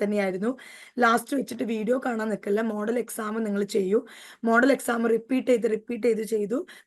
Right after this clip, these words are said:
നല്ല മാർക്കും അവർക്ക് കിട്ടിയിട്ടുണ്ട്. Then നമ്മുടെ ഒരു മെന്ററിങ് ഉണ്ടായിരിക്കും, പേഴ്സണൽ മെന്ററിങ്ങും നമ്മുടെ, ആ, അക്കാദമിയുടെ ഭാഗത്തുനിന്നുള്ള മെന്ററിങ്ങും ഒക്കെ നിങ്ങൾക്ക് ഉണ്ടായിരിക്കും. പി വൈ ക്യു ഡിസ്കഷനുകൾ നിങ്ങൾക്ക് വേണ്ടിയിട്ട് നമ്മുടെ എന്ത് ചെയ്യും? നമ്മുടെ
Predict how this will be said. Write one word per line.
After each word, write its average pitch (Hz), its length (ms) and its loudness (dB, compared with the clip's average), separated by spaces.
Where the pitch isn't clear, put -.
നല്ല 226 220 2
മാർക്കും 226 400 2
അവർക്ക് 208 260 -2
കിട്ടിയിട്ടുണ്ട്. 208 480 0
Then 262 160 4
നമ്മുടെ 247 260 6
ഒരു 240 100 2
മെന്ററിങ് 226 500 0
ഉണ്ടായിരിക്കും, 202 460 -2
പേഴ്സണൽ 202 340 -4
മെന്ററിങ്ങും 202 580 0
നമ്മുടെ, 220 280 4
ആ, 208 80 6
അക്കാദമിയുടെ 220 520 0
ഭാഗത്തുനിന്നുള്ള 214 520 -2
മെന്ററിങ്ങും 202 440 -2
ഒക്കെ 208 180 -4
നിങ്ങൾക്ക് 196 340 -4
ഉണ്ടായിരിക്കും. 196 460 0
പി 247 140 4
വൈ 240 140 8
ക്യു 240 180 2
ഡിസ്കഷനുകൾ 226 760 4
നിങ്ങൾക്ക് 196 400 0
വേണ്ടിയിട്ട് 220 300 0
നമ്മുടെ 208 260 2
എന്ത് 196 180 4
ചെയ്യും? 190 180 2
നമ്മുടെ 208 260 4